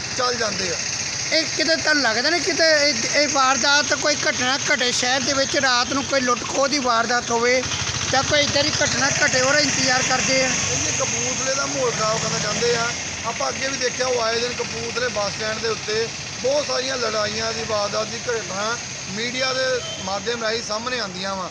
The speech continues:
Speaker 1: ਹੁਣ ਜਿਹੜਾ ਵਾ, ਇਹ ਚਾਹੁੰਦੇ ਆ ਸ਼ਾਮ ਨੂੰ ਵੀ ਜਿਹੜਾ, ਰਾਤ ਨੂੰ ਇੱਥੇ ਲਾਈਟਾਂ, ਘੁੱਪ ਹਨੇਰਾ ਹੁੰਦਾ, ਕੋਈ ਨਾ ਕੋਈ ਆਪਸੀ ਜਿਹੜਾ ਵਾ ਰੰਜਿਸ਼ ਕਰਕੇ ਇੱਥੇ ਕੋਈ ਲੜਾਈ ਦਾ ਕੰਮ ਬਣੇ ਤੇ ਕੱਲ੍ਹ ਨੂੰ ਇਹ ਕਹਿਣ ਜੋਗੇ ਹੋਣ ਕਿ ਸਾਡੇ ਤੇ ਇੱਥੇ ਕੈਮਰੇ ਨਹੀਂ, ਲਾਈਟ ਨਹੀਂ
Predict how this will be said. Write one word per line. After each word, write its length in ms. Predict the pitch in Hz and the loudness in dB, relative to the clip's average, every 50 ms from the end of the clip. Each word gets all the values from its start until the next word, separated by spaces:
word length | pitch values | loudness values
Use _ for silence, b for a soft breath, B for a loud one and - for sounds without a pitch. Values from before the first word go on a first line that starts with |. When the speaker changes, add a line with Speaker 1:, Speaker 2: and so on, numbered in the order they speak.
| - - - - - - - 190 | -10 -12 -14 -14 -14 -12 -10 -6
Speaker 1:
ਹੁਣ 220 | 220 254 277 269 | -4 -4 -4 -4
ਜਿਹੜਾ 260 | 254 262 262 269 269 262 | -4 -4 -4 -2 -2 -2
ਵਾ, 100 | 262 262 | -2 -4
ਇਹ 80 | 262 | -4
ਚਾਹੁੰਦੇ 420 | - - 233 220 220 226 254 247 247 | -4 -6 -8 -8 -8 -8 -4 -4 -2
ਆ 80 | 240 247 | -2 -2
ਸ਼ਾਮ 440 | - - 208 196 202 208 220 233 247 | -4 -4 -4 -4 -2 -2 -2 -4 -4
ਨੂੰ 120 | 262 269 | -8 -8
ਵੀ 80 | 277 262 | -8 -6
ਜਿਹੜਾ, 340 | 240 226 226 240 240 240 208 | -4 -4 -2 -2 -2 -2 -2
ਰਾਤ 320 | 196 190 196 208 208 208 | -2 -2 -2 -4 -4 -4
ਨੂੰ 120 | 233 240 233 | -6 -6 -6
ਇੱਥੇ 200 | 220 - 226 226 | -4 -2 -2 0
ਲਾਈਟਾਂ, 440 | 214 202 196 190 196 214 214 208 185 - - - - - - | 0 0 -2 -2 -4 -4 -4 -4 -6 -8 -10 -14 -12 -6 -2
ਘੁੱਪ 240 | 247 233 - - 247 | -2 -2 0 -2 -4
ਹਨੇਰਾ 280 | 247 254 240 226 226 | -2 -2 0 0 0
ਹੁੰਦਾ, 400 | 226 220 196 202 214 240 262 277 277 - - - - - | -2 -2 -2 -2 -2 0 0 -4 -6 -8 -12 -14 -12 -4
ਕੋਈ 220 | 214 220 233 233 240 | -2 0 0 0 0
ਨਾ 120 | 247 247 | -2 -4
ਕੋਈ 140 | 233 247 247 | -2 -2 -2
ਆਪਸੀ 360 | 214 208 202 190 - - 226 | 0 0 -2 -4 -6 -8 -6
ਜਿਹੜਾ 280 | 214 226 226 226 226 220 | -4 -2 0 0 0 0
ਵਾ 220 | 208 196 202 208 | 0 0 0 0
ਰੰਜਿਸ਼ 380 | 208 208 202 196 220 233 - - | -2 -2 -4 -6 -6 -6 -4 -2
ਕਰਕੇ 300 | 220 208 202 202 233 254 269 277 262 - - - - - | -2 -2 -2 -2 -2 -2 -2 -2 -6 -8 -12 -12 -8 -8
ਇੱਥੇ 200 | 226 - - 254 | -8 -6 -6 -6
ਕੋਈ 160 | 247 254 247 233 | -2 -2 -2 -2
ਲੜਾਈ 340 | 226 208 196 196 202 214 | 0 -2 0 -2 -2 -2
ਦਾ 140 | 208 233 233 | -2 -4 -4
ਕੰਮ 260 | - 202 196 196 202 202 | -4 -4 -8 -6 -6 -4
ਬਣੇ 220 | 226 233 254 277 294 294 - - - - - | -2 -2 0 -2 -2 -4 -6 -10 -12 -6 -6
ਤੇ 60 | 233 - | -4 -2
ਕੱਲ੍ਹ 220 | 226 220 233 247 | -2 -2 -2 -2
ਨੂੰ 120 | 269 269 262 | -2 -2 0
ਇਹ 160 | 262 277 269 | 0 0 -2
ਕਹਿਣ 220 | - 254 254 254 247 | -2 -4 -6 -6 -4
ਜੋਗੇ 240 | 254 254 233 240 247 | -2 -4 -2 -2 -2
ਹੋਣ 240 | 240 240 262 285 | -2 -2 -2 -2
ਕਿ 380 | 285 - - - - - 262 247 185 | -4 -6 -10 -12 -12 -12 -10 -8 -4
ਸਾਡੇ 300 | 220 208 208 202 226 233 | -4 -4 -2 0 -2 -2
ਤੇ 120 | 220 233 | -2 -2
ਇੱਥੇ 120 | 220 240 233 - | -4 -4 -6 -6
ਕੈਮਰੇ 380 | - 220 202 202 208 214 226 | -6 -6 -6 -6 -4 -4 -6
ਨਹੀਂ, 220 | 233 240 233 247 247 | -6 -4 -4 -4 -4
ਲਾਈਟ 340 | 226 202 196 196 202 - 226 | -2 -2 -2 -2 -4 -6 -6
ਨਹੀਂ 300 | 233 226 233 254 277 | -6 -4 -2 -2 -4